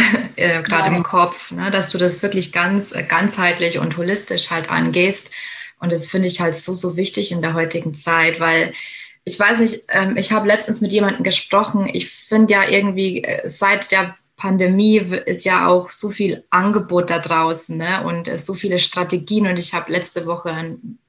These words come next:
Speaker 1: oder diese Woche einen Podcast, ähm, veröffentlicht über das Thema Strategie. Und, ähm, ja, es hilft dir halt, die beste <laughs> Strategie oder die meisten Strategien scheitern halt eben daran, weil sie nicht umgesetzt werden.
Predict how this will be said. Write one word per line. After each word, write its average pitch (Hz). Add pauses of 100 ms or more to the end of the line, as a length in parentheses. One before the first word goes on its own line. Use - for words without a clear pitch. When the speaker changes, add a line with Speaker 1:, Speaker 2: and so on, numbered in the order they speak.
Speaker 1:
oder -
diese 190
Woche 165
einen 160
Podcast, 175
ähm, 160
veröffentlicht 165
über 165
das 160
Thema 165
Strategie. 202 (760)
Und, 180
ähm, 170 (300)
ja, 175 (720)
es 180
hilft 247
dir 202
halt, 180
die 202
beste 208
<laughs> -
Strategie -
oder 220
die 214
meisten 226
Strategien 214
scheitern 208
halt 190
eben 190
daran, 190
weil 185
sie 180
nicht 185
umgesetzt 254
werden. 185